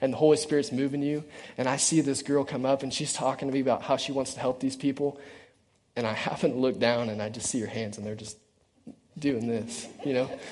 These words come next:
just shaking. And I, I recognize that all this is going on.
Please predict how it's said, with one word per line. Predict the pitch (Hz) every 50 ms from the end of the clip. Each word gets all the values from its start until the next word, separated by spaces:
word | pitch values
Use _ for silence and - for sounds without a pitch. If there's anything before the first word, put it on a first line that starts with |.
| - -
just | - 139 - -
shaking. | - - 139 131 123 - 101 98 98 - - - _ _ _ _ _ _ _ _ _ _ _ -
And | 120 123 113 101 - - - - - - - - -
I, | 135 139 131
I | - 120
recognize | 123 123 147 165 175 - 175 143 135 135 131 127 - -
that | 123
all | 120 127
this | 131 135 131 - 123
is | 117
going | 117 135 123 117 113 113
on. | 117 123 120 113 113